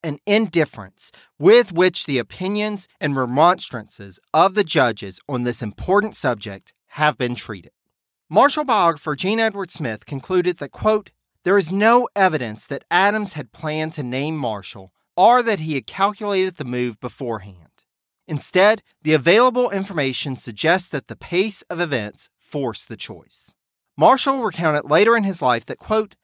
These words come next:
"When I waited on the president with Mister Jay's letter declining the appointment, he said thoughtfully,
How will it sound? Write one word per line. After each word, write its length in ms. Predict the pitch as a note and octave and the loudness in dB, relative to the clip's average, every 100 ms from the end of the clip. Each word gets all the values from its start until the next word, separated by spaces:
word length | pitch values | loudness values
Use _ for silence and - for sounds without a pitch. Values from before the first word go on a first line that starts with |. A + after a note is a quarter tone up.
| _ | _
"When 100 | - | 0
I 100 | G3 | 4
waited 400 | F#3+ G#3 B3+ C#4+ | 4 4 2 2
on 120 | A#3 F#3+ | 2 0
the 80 | |
president 480 | F3 D3 B2+ C3+ C3 | -2 -2 -2 -4 -6
with 180 | C#3 C3 | -6 -4
Mister 300 | F#3 - G#3 | -4 -4 -6
Jay's 340 | - C#3 C3 | -2 -2 -2
letter 320 | B2+ A#2 G2 F#2+ | -2 -4 -4 -12
declining 640 | C3 - F#3+ F#3 G3 G3 | -14 -6 0 2 0 -2
the 80 | F3 | -2
appointment, 600 | D3+ C#3 A2+ G2+ G2+ - _ | -4 -4 -6 -8 -14 -16 _
he 120 | - | -4
said 320 | F3+ A3 G3+ - | 2 4 4 4
thoughtfully, 640 | F3 D#3+ - A2+ G2 F#2+ | 4 4 -2 -12 -12 -16